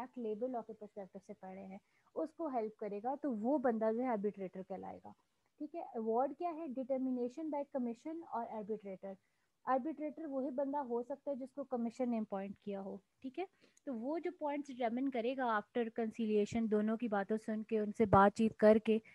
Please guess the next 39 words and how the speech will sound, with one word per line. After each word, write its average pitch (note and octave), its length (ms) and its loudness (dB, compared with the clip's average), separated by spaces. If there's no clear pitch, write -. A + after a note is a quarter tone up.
तो C4+ 80 -4
वो A#3 280 0
जो D4+ 120 2
है C#4 140 2
वो, C4+ 120 2
अ, G#3+ 340 -2
award G#3 360 8
होगा। G3 300 -2
और, B3 100 4
अ, A#3 400 4
बता B3+ 400 2
दिया D#4+ 160 4
कि E4 140 -2
award C4 280 2
किस D#4 240 -4
चीज़ D4 260 -4
का C#4+ 80 -2
होगा, C#4 460 -2
कोई D4 140 0
भी D4 100 -2
industrial C#4 580 -2
dispute B3 560 0
होगा E4 280 0
या D4+ 160 -2
कोई E4+ 280 0
भी F4 100 -2
ऐसा D4 420 -4
matter A#3 460 0
जो C#4 120 -2
relate A#3 460 2
कर A3 200 0
रहा G3+ 160 -2
हो, G3 280 -6
ठीक D4 180 -4
है। F4+ 120 -2
इसमें F4 540 -4
interim C#4+ 640 2
award A#3 360 2
भी, A#3 280 -4